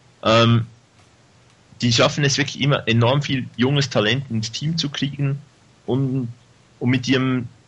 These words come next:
und so ihr, ihr Team am Leben zu halten. Wenn da einer mal nicht kann, dann schaffen es die Coaches, einen anderen in die Position zu bringen, ähm,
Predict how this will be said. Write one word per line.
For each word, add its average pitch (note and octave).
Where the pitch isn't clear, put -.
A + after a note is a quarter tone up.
und A#2
so B2+
ihr, A2
ihr A#2
Team C3
am A2+
Leben A#2
zu G2
halten. E2
Wenn G#2+
da A#2
einer A#2
mal F#2+
nicht F#2+
kann, D#3
dann A#2+
schaffen A#2+
es A2+
die A#2
Coaches, C#3
einen G#2+
anderen B2+
in A#2
die G#2
Position A2
zu A#2
bringen, A#2+
ähm, G#2